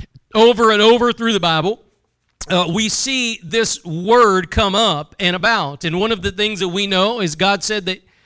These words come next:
his thoughts are above our thoughts. Amen? And what you see here, when the, when the Lord tells you to take no thought for your life, what he is saying is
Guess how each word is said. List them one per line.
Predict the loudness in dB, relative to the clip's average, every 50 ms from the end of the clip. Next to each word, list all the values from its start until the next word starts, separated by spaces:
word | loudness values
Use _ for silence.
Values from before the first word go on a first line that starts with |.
| _ _
his | 0 2 2 2 2 0
thoughts | -2 -2 -2 0 0 -2 -4 -6 -8 -8 -8 -8 -8 -10 -16 _ _ _ _ _ -2
are | 0 2 2 4 2 2 0 0
above | -2 0 2 2 4 4 4
our | 4 4 4 4 4 4
thoughts. | 2 2 -2 -4 -4 -6 -10 _ -10 -10 -10 -10 -12 -16 -20 _ _ _ _ _ _ -4 -2
Amen? | 0 2 2 2 2 2 0 -2 -6 -10 -16 _ _ _ _ _ _ _ _ _ _ _ _ -2
And | 0 0 2 2 2 2
what | 2 2 2
you | 0 -2
see | -4 -4 -4 -4 -4 -2 -2
here, | 0 0 0 -2 -2 -4 _ _ _ _ _ _
when | -4 -2 -2 0 0
the, | -2 -2 -4 -4
when | -2 0 0 2
the | 2 2
Lord | 4 4 2 2 0 -2
tells | -2 -2 -2 0 0 -2 -2
you | -2 -2 -2
to | -2 -2 -4 -6
take | -8 -10 -6 -4 -4 -4 -4 -6 -6
no | -4 -2 -2 -2
thought | -2 -2 -2 -2 -2 -2 -4 -4
for | -2 -2 0
your | 0 0 -2
life, | -2 0 0 2 2 2 0 -2 -4 -4
what | -2 -2 0
he | 0 0 0
is | -2 -2
saying | -4 -4 -4 -2 0 0 0 -2
is | -2 -4 -6 -8 -10 -10 -10 -10 -10